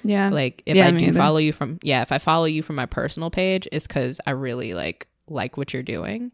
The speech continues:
Speaker 1: Mm-hmm.
Speaker 2: which is a rare thing for me to follow somebody from my personal page that I don't know.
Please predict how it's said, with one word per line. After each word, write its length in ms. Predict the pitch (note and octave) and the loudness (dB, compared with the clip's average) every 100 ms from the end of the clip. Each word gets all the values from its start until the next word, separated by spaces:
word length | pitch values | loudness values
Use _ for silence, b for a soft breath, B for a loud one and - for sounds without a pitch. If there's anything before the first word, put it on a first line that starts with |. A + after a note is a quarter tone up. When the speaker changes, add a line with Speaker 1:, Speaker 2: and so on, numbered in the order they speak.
| b - | b 0
Speaker 1:
Mm-hmm. 280 | F3+ E3 | 2 4
Speaker 2:
which 140 | D#3 C#3+ | 2 0
is 100 | C#3 | -2
a 80 | C3+ | 0
rare 240 | C3+ C3+ | 2 0
thing 300 | C#3+ C#3+ C3 | 0 -4 -6
for 160 | - C3+ | -6 -6
me 100 | - | -6
to 80 | |
follow 240 | - C#3 D#3 | -4 -2 -2
somebody 300 | C3 C#3 - | -4 -4 -4
from 140 | - | -6
my 100 | C#3+ | -6
personal 320 | - D#3+ D#3+ D3 | -4 -4 -6 -8
page 240 | - - | -8 -6
that 120 | A2+ | -8
I 80 | A2+ | -8
don't 120 | - | -8
know. 300 | B2 A2+ - | -8 -10 -10